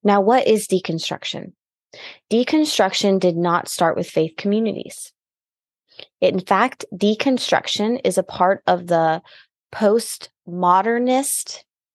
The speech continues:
movement, like, woke movement, you know? Um,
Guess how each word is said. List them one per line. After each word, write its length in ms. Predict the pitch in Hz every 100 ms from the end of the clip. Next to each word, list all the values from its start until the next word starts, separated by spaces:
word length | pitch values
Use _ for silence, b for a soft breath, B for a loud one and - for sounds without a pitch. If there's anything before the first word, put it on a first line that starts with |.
| _
movement, 540 | 196 190 190 123 110 - _ _ _ _ _ _ _ _ _ _ _ _ _ _ _ _ _ _ _ -
like, 480 | 160 156 - - _ _ -
woke 460 | 175 143 - - - _ _ _ _ _ -
movement, 840 | 156 139 139 123 - - - - _
you 120 | - 151
know? 300 | 151 156 - _ _ _ _ -
Um, 320 | 160 151